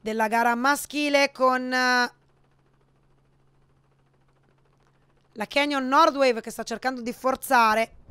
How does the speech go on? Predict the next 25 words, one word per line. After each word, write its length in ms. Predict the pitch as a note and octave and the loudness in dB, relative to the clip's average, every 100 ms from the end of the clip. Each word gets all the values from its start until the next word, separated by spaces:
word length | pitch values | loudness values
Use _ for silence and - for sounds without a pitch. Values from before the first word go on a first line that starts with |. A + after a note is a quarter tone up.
| - - - _ _ | -16 -16 -20 _ _
Canyon 240 | G3 G3+ | -14 -10
Nordwave, 380 | G#3+ A#3 A#3+ A#3+ | -2 -2 0 -4
che 100 | G#3+ | -4
ricordiamo 460 | G#3 G3+ G3+ A#3 A#3 | -8 -8 -4 -2 -2
è 120 | A3 | -4
seconda 460 | G3+ A#3+ C4 C#4+ C4+ | -6 -6 0 2 2
nella 140 | A#3 | -4
classifica 420 | A3+ A3 A3+ A#3 | -6 -10 -12 -8
generale, 560 | A3 B3 C#4+ A3 G#3+ G#3+ | -6 -4 0 0 -2 -4
deve 180 | G#3+ G#3+ | -8 -8
cercare 360 | - G3+ A#3+ | -10 -8 -6
di 60 | A3+ | -6
attaccare 520 | G#3+ G#3+ - C#4 B3 | -6 -10 0 2 2
i 80 | A3+ | 0
leader 340 | A#3+ A#3 A3 | -6 -4 -4
della 400 | G3+ G#3 G#3 G3 F3+ - - - | -4 -6 -4 -4 -8 -18 -20 -8
ninety-one 580 | A3 C#4+ D4 C4 C#4 C4+ | -2 -2 -2 0 0 0
Sogo 480 | - C#4 C4 B3+ | 0 2 2 0
Specialized 960 | B3 - C#4 C4+ B3+ B3 A#3 A3 A#3+ A3+ | 0 0 0 2 2 2 0 -2 -4 -4
per 180 | A3 G#3+ | -4 -10
cercare 400 | A#3+ G#3+ A#3 A3+ | -10 -4 -4 -4
di 180 | G#3+ A3 | -4 -6
riprendersi 880 | C4+ - C4+ C4 B3+ B3 - C4 - _ _ _ _ - | -6 -2 0 0 -2 -8 -8 -8 -10 _ _ _ _ -6
la 220 | B3+ D#4+ | 6 6
leadership. 1040 | D#4+ D#4 B3+ D4 - - D4+ - C#4+ C#4+ | 6 2 4 2 2 -4 -4 -2 -2 -2